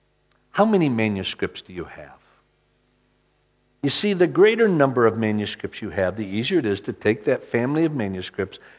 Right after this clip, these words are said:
and recreate the autographa, the original, and check out any errors or discrepancies. For example, if you have twenty manuscripts, and within those manuscripts you have the Gospel of John,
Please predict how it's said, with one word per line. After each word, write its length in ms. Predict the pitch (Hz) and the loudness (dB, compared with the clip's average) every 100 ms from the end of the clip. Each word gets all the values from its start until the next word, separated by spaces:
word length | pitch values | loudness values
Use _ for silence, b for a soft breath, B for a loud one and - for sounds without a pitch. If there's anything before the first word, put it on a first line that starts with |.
| b - | b -8
and 180 | 98 | -4
recreate 560 | 98 117 - 147 98 95 | -2 -2 -2 -2 0 -2
the 100 | 123 | -2
autographa, 640 | 127 - 190 156 92 - 87 | -2 -2 0 0 -2 -8 -8
the 120 | 101 107 | -2 -2
original, 560 | 107 107 101 - - _ _ _ _ _ _ _ _ _ _ _ _ _ _ _ _ _ _ _ _ _ - | 0 -2 -4 -16 -20 _ _ _ _ _ _ _ _ _ _ _ _ _ _ _ _ _ _ _ _ _ -6
and 140 | 120 | -4
check 260 | - 170 - | 0 0 2
out 160 | 139 | 2
any 240 | 139 135 139 | 2 -2 -2
errors 360 | 110 98 107 - - | 0 0 -2 -4 -8
or 80 | |
discrepancies. 1000 | 107 110 - - 113 - 82 - 78 - _ _ _ _ | -6 -6 -8 -6 -6 -6 -14 -18 -20 -20 _ _ _ _
For 120 | 202 | 2
example, 540 | 170 143 107 - 92 | 2 2 2 0 -6
if 140 | 95 - | -6 0
you 80 | 175 | 0
have 160 | 117 | 0
twenty 240 | - 190 160 | -2 0 0
manuscripts, 680 | 120 104 90 - - - | -2 -4 -6 -10 -10 -6
and 100 | 113 | -4
within 240 | 117 170 208 | 0 0 0
those 180 | 180 139 | -2 -2
manuscripts 640 | 113 104 95 - 95 - | -4 -4 -6 -6 -4 -2
you 80 | 104 | -2
have 100 | 113 | -2
the 80 | |
Gospel 400 | 98 90 87 - | -2 -2 -4 -6
of 120 | 123 135 | -6 0
John, 360 | 190 95 80 | 0 0 -8